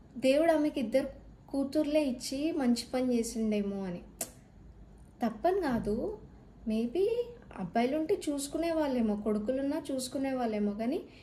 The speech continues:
ఇంత బాగా చూసుకోరు కదా. కొడుకులు ఇంత బాగా చూసుకోరు కదా. వాళ్ళకి కోడళ్ళు ఉంటారు, చూసుకుంటారు వాళ్ళు కూడా, చూసుకోరని నేను అంటలే, కానీ కూతుర్లు, కూతుర్లు చూసుకున్నంత మాత్రం కొడుకులు మాత్రం అస్సలు,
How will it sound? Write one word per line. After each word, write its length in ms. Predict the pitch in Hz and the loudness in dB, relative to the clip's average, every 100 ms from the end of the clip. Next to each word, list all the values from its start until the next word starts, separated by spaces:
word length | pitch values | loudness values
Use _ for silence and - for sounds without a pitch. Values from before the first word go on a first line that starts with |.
| - - | -20 0
ఇంత 340 | 247 285 320 | 4 4 6
బాగా 300 | 339 330 320 | 6 8 6
చూసుకోరు 400 | 277 240 - 202 | 2 -2 -2 -2
కదా. 220 | 175 170 180 - - - - | -2 -6 -8 -14 -20 -20 -4
కొడుకులు 320 | 254 240 311 | 2 4 4
ఇంత 260 | 311 262 254 | 4 4 2
బాగా 260 | 285 277 269 | 2 2 0
చూసుకోరు 340 | 240 - 220 202 | -4 -4 -4 -2
కదా. 240 | 185 190 - - - - - | -4 -4 -10 -18 -20 -16 -2
వాళ్ళకి 480 | 240 247 240 - - - - - - - - | 0 0 -4 -14 -20 -20 -20 -20 -20 -20 -6
కోడళ్ళు 400 | 269 247 226 220 | 0 2 4 2
ఉంటారు, 680 | 208 208 202 196 196 202 214 339 | 2 0 -2 -2 -4 -4 -2 -2
చూసుకుంటారు 520 | 370 - 480 311 247 | 0 0 0 2 2
వాళ్ళు 280 | 214 208 208 | 0 0 0
కూడా, 200 | 196 190 - | -2 -4 -8
చూసుకోరని 440 | 247 247 262 254 240 | -8 -6 -6 -2 -2
నేను 200 | 214 202 | -2 -2
అంటలే, 280 | 185 196 190 | -4 -6 -4
కానీ 220 | 220 381 - - - - - - - - | -4 -6 -10 -20 -20 -20 -20 -20 -20 0
కూతుర్లు, 560 | 294 311 320 285 277 - - - | 2 4 4 4 4 2 -6 -6
కూతుర్లు 440 | 269 277 285 269 | -2 0 2 2
చూసుకున్నంత 680 | 247 247 233 226 220 214 208 | 2 0 0 -2 0 0 0
మాత్రం 520 | 208 208 202 - 254 | 0 0 -2 -4 -2
కొడుకులు 340 | 247 202 196 214 | 0 -2 -2 -2
మాత్రం 400 | 196 190 - 202 | -2 -4 -6 -8
అస్సలు, 460 | 202 - - 196 | -8 -10 -4 -4